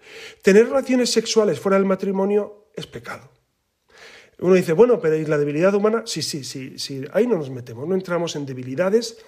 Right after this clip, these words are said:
porque eso es un tema que nos desborda. Pero es bueno recordar qué es pecado y qué no es pecado. Entonces, la relación homosexual es pecado, pero no de ahora, desde el Génesis,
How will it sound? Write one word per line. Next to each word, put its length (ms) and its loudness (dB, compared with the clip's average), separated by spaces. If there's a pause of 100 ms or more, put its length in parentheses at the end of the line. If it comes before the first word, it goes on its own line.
(240)
porque 200 -6
eso 140 -4
es 100 -10
un 120 -8
tema 260 0
que 120 -6
nos 200 -10
desborda. 520 -12 (580)
Pero 320 2
es 160 0
bueno 240 4
recordar 840 -2 (420)
qué 220 2
es 120 -4
pecado 840 0
y 120 -4
qué 200 -2
no 100 -4
es 100 -6
pecado. 520 -12 (360)
Entonces, 340 -12 (320)
la 100 -8
relación 380 -4
homosexual 800 -2 (340)
es 140 -8
pecado, 580 -14 (760)
pero 240 0
no 140 4
de 100 6
ahora, 480 2
desde 220 -8
el 80 -10
Génesis, 640 -2